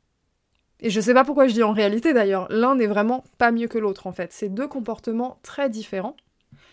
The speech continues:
Et les deux peuvent avoir un impact très positif sur ton business.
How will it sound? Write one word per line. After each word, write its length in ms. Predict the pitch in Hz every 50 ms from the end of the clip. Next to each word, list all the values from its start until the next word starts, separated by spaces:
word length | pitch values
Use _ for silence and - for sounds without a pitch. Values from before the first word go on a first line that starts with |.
| _ _ _ -
Et 120 | 247 233 226
les 200 | 226 226 226 202
deux 420 | 202 202 226 254 294 359 381 339 - _ -
peuvent 240 | 294 302 320 311 262
avoir 300 | 233 220 247 285 254 247
un 140 | 220 208
impact 600 | 208 208 196 185 277 302 302 - - 214 196 -
très 300 | - - - - 359 359
positif 520 | 359 - 285 247 220 233 220 - 320 330 -
sur 240 | - - - 240 -
ton 140 | 277 277
business. 560 | 262 233 214 196 196 185 185 - - - -